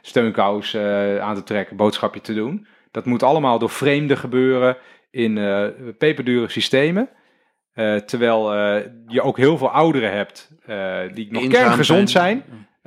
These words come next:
Speaker 1: eh, niks te doen hebben.
Speaker 2: Mhm.
Speaker 1: Ehm, en daar ook, eh, hoe zeg je dat? Toch een ongemakkelijk, eh, of tenminste, ik zeg, ik wou zeggen, die daar een ongemakkelijk gevoel bij hebben. Maar ik wijd dat hele vijftig plus en Omroep Max, eh, gevoel,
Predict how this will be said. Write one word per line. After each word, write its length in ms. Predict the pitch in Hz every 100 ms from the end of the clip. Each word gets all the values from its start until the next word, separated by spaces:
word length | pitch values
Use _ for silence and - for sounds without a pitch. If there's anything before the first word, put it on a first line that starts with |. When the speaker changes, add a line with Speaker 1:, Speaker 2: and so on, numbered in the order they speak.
| 127
Speaker 1:
eh, 40 | 131
niks 220 | 208 -
te 100 | 151
doen 200 | 170 196
hebben. 360 | 185 170 226 - _
Speaker 2:
Mhm. 240 | - 104 117 -
Speaker 1:
Ehm, 440 | 120 110 107 104
en 160 | 101 139
daar 200 | 113 101
ook, 280 | 131 180 -
eh, 360 | 175 156 151 147 143
hoe 180 | 165
zeg 160 | 131 175
je 60 | 175
dat? 320 | 233 - _ _
Toch 160 | -
een 100 | 160
ongemakkelijk, 720 | 135 117 127 143 - 147 131 -
eh, 180 | 127 123 - _
of 60 | -
tenminste, 560 | - 143 143 151 180 220
ik 160 | 117
zeg, 280 | - 131 -
ik 140 | - 104
wou 160 | 104
zeggen, 260 | 101 117 101
die 100 | 101
daar 120 | 104
een 80 | 101
ongemakkelijk 520 | 113 - 110 127 110
gevoel 240 | - - 156
bij 140 | 160
hebben. 280 | 143 147 208 _ _ _ _ _
Maar 100 | -
ik 160 | 175 170
wijd 480 | 120 151 151 - -
dat 140 | 123 -
hele 480 | 139 143 107 92 _ _ _ _ _ _ _ _ _ _
vijftig 500 | - 127 123 - -
plus 440 | 165 139 - -
en 240 | - 117 -
Omroep 340 | 160 131 101
Max, 460 | 110 143 214 - -
eh, 340 | 156 147 143 139
gevoel, 600 | - 139 - 196 233